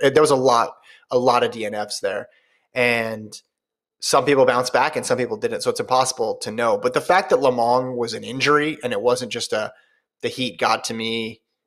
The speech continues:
or "I, I just didn't have it," I think that's obviously concerning. And in Lewis Johnson's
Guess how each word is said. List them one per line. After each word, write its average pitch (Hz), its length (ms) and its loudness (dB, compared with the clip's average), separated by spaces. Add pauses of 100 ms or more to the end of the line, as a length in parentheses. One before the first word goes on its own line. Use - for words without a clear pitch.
(140)
or 107 520 2 (840)
"I, 113 220 -2
I 127 100 2
just - 140 -4
didn't 113 160 -2
have 117 260 0
it," 131 100 6
I 123 80 -2
think 120 140 -2
that's 104 200 -2
obviously 95 600 -4 (240)
concerning. 101 560 -6
And 104 100 -6
in 110 120 -8
Lewis 117 200 2
Johnson's 110 600 -4